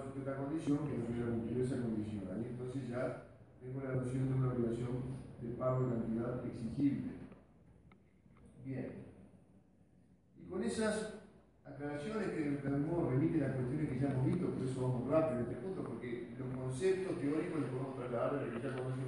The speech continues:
ustedes para el proceso de ejecución, con lo cual ahora lo que tenemos que ver son las particularidades de estos títulos, ¿no? De los documentos que vamos a mencionar ahora siempre recuerden lo mismo, el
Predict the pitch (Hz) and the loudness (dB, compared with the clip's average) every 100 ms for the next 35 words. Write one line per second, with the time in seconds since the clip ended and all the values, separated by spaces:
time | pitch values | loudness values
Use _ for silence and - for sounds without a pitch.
0 | - 123 139 117 117 139 139 - - - | -2 2 4 4 2 2 2 -2 -8 -14
1 | - - - 117 123 123 127 139 - 117 | -18 -20 -12 -8 -4 -2 0 0 0 0
2 | - 190 160 113 113 143 143 151 156 139 | 0 2 2 2 4 6 8 8 8 6
3 | - 135 139 131 147 - - 139 135 127 | 2 0 -2 0 2 2 2 0 0 -2
4 | 127 131 123 127 147 151 139 139 139 - | -2 0 2 4 6 4 4 -2 -6 -8
5 | 131 123 - 101 101 107 160 - - - | -8 -6 -6 -6 -4 -2 -2 -4 -8 -10
6 | 202 - - - - - - - - - | -10 -10 -10 -10 -8 -8 -10 -12 -14 -8
7 | - 165 170 - - 214 - - 185 180 | 2 6 6 4 4 4 4 4 4 2
8 | - - 151 156 160 - - 190 190 151 | 2 2 4 4 6 4 2 0 0 2
9 | 160 147 143 185 - 123 | 2 2 2 0 0 0